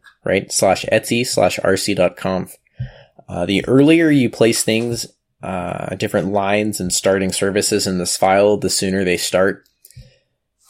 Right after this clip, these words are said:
Mm, so for example, since I have Intel graphics, you add the following line to enable Intel graphics in the file slash etsy slash R C dot conf.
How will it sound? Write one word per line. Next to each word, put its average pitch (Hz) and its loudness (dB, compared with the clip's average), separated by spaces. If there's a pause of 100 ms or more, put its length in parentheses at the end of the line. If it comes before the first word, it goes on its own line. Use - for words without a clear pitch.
(640)
Mm, 90 -6
so 117 4
for 131 4
example, 117 2
since 98 -2
I 92 4
have 95 2
Intel 95 2
graphics, 92 -2
you 95 0
add 90 0
the 101 -4
following 95 0
line 110 0
to 95 -2
enable 90 -2
Intel 98 0
graphics - -2
in 90 -4
the 90 -2
file 95 0
slash - -2
etsy - -4
slash - -4
R - -2
C 90 -6
dot 80 0
conf. 101 -4